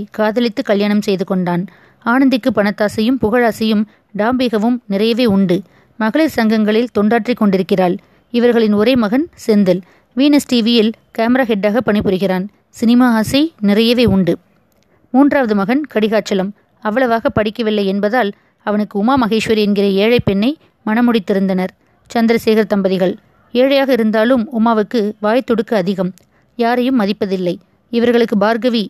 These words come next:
என்கிற பெண் பத்தாவது படித்து வந்தாள். கடைசி மகன் தணிகாசலம் யார் வம்புக்கும் போக மாட்டான். அதிகம் பேசவும் மாட்டான். ஆனால் அதற்கு நேர்மாறாக அவன் மனைவி துர்கா.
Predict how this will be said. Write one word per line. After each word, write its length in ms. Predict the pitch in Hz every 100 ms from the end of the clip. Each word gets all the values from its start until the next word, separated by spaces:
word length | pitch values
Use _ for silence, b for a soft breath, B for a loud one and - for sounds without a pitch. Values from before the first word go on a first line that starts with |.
| -
என்கிற 340 | 208 202 196
பெண் 260 | 185 190 190 b b b 220
பத்தாவது 420 | 214 262 247 240
படித்து 280 | 208 196 190
வந்தாள். 360 | 185 180 175 202 _ _ _ _ _ -
கடைசி 280 | 233 247 302
மகன் 260 | 240 214
தணிகாசலம் 640 | 208 208 220 214 220 214 185 _ -
யார் 240 | 220 247
வம்புக்கும் 420 | 233 220 214 254
போக 200 | 254 202 196
மாட்டான். 400 | 190 180 190 190 _ _ _ -
அதிகம் 320 | 226 240 294
பேசவும் 460 | 262 220 220 240 220
மாட்டான். 380 | 196 175 190 185 b b b
ஆனால் 360 | 226 220 247 202 -
அதற்கு 380 | 220 226 214
நேர்மாறாக 640 | 202 233 269 233 208 208 214
அவன் 180 | 226 208
மனைவி 340 | 196 196 208 302
துர்கா. 320 | 190 196 175